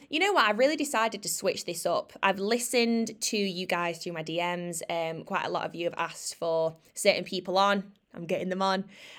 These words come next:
Um, and I just can't wait to really switch things up. But just to wrap things up here, I honestly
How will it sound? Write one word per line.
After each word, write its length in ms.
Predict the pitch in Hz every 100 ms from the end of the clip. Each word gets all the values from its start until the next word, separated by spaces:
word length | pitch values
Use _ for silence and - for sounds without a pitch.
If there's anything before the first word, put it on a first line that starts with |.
| - 190
Um, 600 | 190 185 180 180 175 -
and 100 | 196
I 120 | 185
just 240 | 190 208 208
can't 240 | 208 170
wait 180 | 170 165
to 100 | -
really 200 | 165 160
switch 420 | 160 185 170 - -
things 340 | 160 147 143 -
up. 300 | 185 - - _ 165 -
But 280 | 240 185 - - _ _ _ _ _ _ _ _ _ - - - _ _
just 260 | - 294 -
to 100 | 285
wrap 280 | 254 254 208
things 260 | 226 208
up 180 | 196 -
here, 280 | 202 170 165
I 180 | - 214
honestly 760 | 247 285 285 285 190 175 175